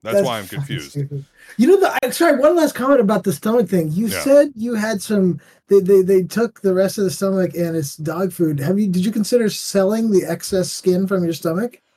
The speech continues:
Speaker 1: I went on a Facebook group and I asked if I could sell the remainder stomach and
Speaker 2: <laughs>
Speaker 1: see it, or, you know, try to get it to a place where someone could use it to have an extra stomach if they needed. We're already throwing the inside jokes here, and no, no,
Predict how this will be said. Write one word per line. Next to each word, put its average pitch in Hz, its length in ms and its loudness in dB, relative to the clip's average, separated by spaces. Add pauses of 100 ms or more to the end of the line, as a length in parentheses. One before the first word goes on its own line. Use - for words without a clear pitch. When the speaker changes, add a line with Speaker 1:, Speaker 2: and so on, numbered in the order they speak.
(160)
Speaker 1:
I 117 140 -2
went 135 260 -2
on 165 200 0
a 160 40 -6
Facebook 143 480 -8
group 85 380 -8 (440)
and - 140 -2
I 107 100 -2
asked 123 520 -2
if 101 180 -12
I 110 200 -2
could 101 180 -12
sell 123 440 -4
the 104 120 -10
remainder 101 500 -10
stomach 92 520 -14 (420)
and - 140 0
Speaker 2:
<laughs> 480 160 8
Speaker 1:
see 117 380 0 (120)
it, 107 220 -10
or, 104 320 -4
you 107 100 -10
know, 90 220 -8
try 117 300 -6
to 104 120 -4
get 110 240 -6
it 101 160 -10
to 104 200 -10
a 85 60 -12
place 110 320 -8
where 95 100 -14
someone 104 280 -10
could 87 180 -16
use 104 220 -8
it 85 120 -14
to 82 60 -16
have 87 180 -6
an 87 80 -14
extra 90 280 -14
stomach 117 380 -14
if - 100 -20
they 73 140 -14
needed. 69 340 -20 (960)
We're 104 160 -6
already 107 200 -2
throwing 107 280 -8
the 95 100 -10
inside 87 340 -12
jokes 80 300 -14
here, 69 180 -16
and 69 120 -18
no, 78 280 -14
no, 87 400 -10